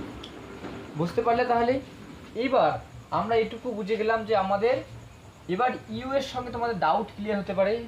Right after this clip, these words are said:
মানে ডাউট ক্লিয়ার না হয়ে, না হ-, না হতে পারে, রাইট? ডাউট ক্লিয়ার হবে না। ইউটা কি? আমি বলছি you are coming, তার মানে তুমি যদি একা থাকো, তাহলে আমি বলছি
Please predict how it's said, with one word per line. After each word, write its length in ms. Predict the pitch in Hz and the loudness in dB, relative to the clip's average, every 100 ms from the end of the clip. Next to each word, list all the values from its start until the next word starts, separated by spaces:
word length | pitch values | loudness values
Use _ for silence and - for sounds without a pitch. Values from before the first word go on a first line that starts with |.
| 175 | -6
মানে 120 | 123 113 - - 120 | -6 -6 -10 -12 0
ডাউট 220 | 127 185 - | 2 2 -2
ক্লিয়ার 240 | 190 208 185 | 2 2 4
না 60 | 180 180 | 2 4
হয়ে, 180 | 226 294 - - - 139 | 2 2 -4 -16 -10 -2
না 80 | 170 156 123 | 2 2 2
হ-, 280 | 143 143 127 143 | 4 4 4 2
না 60 | 208 160 | 2 0
হতে 160 | - 123 | 0 0
পারে, 120 | 127 | 2
রাইট? 180 | 175 180 - 120 | 2 0 -2 0
ডাউট 200 | 170 180 | 0 -2
ক্লিয়ার 240 | - 170 196 | -4 0 2
হবে 140 | 180 123 | 2 0
না। 60 | 95 - - - - - - - | -6 -16 -20 -20 -20 -20 -16 -6
ইউটা 300 | 208 269 277 269 | -4 -2 0 -2
কি? 120 | 254 269 277 - - - - | -2 -12 -12 -18 -20 -16 -2
আমি 140 | 160 247 254 | 0 0 0
বলছি 260 | 254 - 214 220 - - 165 180 | -2 -2 -6 -6 -14 -8 -2 2
you 160 | 247 262 254 | 4 6 6
are 120 | 247 247 180 | 6 4 2
coming, 340 | 156 160 135 113 123 - | 4 4 2 -2 -8 -6
তার 120 | 127 147 | 0 2
মানে 120 | 185 208 | 2 0
তুমি 100 | 202 202 | -2 2
যদি 80 | 185 160 | 2 2
একা 140 | 196 196 | 0 -4
থাকো, 160 | 190 190 | -2 0
তাহলে 160 | 175 185 | 2 2
আমি 80 | 185 | -2
বলছি 160 | 175 | -4